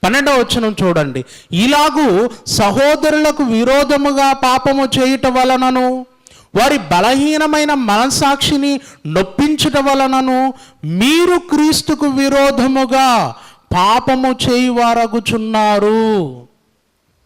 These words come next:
ఇదిగో నా జ్ఞానం ఉంది, తినటం వల్ల సమస్య లేదు అని నీవు తినేసి జ్ఞానం ప్రకారం,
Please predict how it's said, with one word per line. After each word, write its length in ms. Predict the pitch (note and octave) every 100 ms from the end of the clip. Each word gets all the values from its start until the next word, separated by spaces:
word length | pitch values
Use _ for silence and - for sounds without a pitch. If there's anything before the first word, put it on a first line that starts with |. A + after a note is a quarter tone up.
| _ _ _
ఇదిగో 240 | D#3+ E3+ A#3
నా 180 | G#3+ G#3
జ్ఞానం 520 | F3+ E3+ D#3+ G3 A3+
ఉంది, 440 | A#3+ B3 C#4 D4
తినటం 680 | - - - F3+ A3 A#3+ A#3
వల్ల 220 | A#3 F#3+
సమస్య 520 | G3 D3+ F#3+ G#3 A#3+
లేదు 420 | A#3+ B3+ C4+ D4 - - -
అని 180 | A3 C#4+
నీవు 260 | C#4+ C4+
తినేసి 1120 | B3+ - G3+ B3 D#4+ D#4 C#4+ C4+ F#3 F3 A3 B3
జ్ఞానం 480 | F#3 F#3 G#3+ C#4+ D#4+
ప్రకారం, 600 | C#4+ C#4 C#4 C4+ B3+